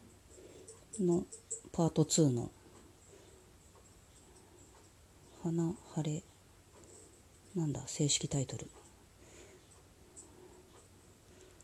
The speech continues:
それの主役、女の子役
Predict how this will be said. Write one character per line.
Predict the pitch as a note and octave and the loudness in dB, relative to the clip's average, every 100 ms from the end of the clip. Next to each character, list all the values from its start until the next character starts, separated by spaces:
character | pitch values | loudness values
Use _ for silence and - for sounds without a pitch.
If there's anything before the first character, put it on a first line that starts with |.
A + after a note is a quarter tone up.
| - - - - - - - - - - - - - - - - - - - | -20 -20 -20 -20 -20 -20 -20 -20 -20 -20 -20 -20 -20 -20 -20 -20 -20 -20 -8
そ | - F#3 | -2 4
れ | F3+ | 8
の | F3 E3+ E3+ | 8 8 6
主 | D#3+ F#3+ | 4 4
役、 | F3 E3 - E3 - - - - - - - - | 4 4 4 4 4 -8 -20 -20 -20 -20 -20 6
女 | F3 E3 D#3+ | 6 8 6
の | |
子 | D#3 D#3 | 4 4
役 | D3 - D3+ | 2 2 0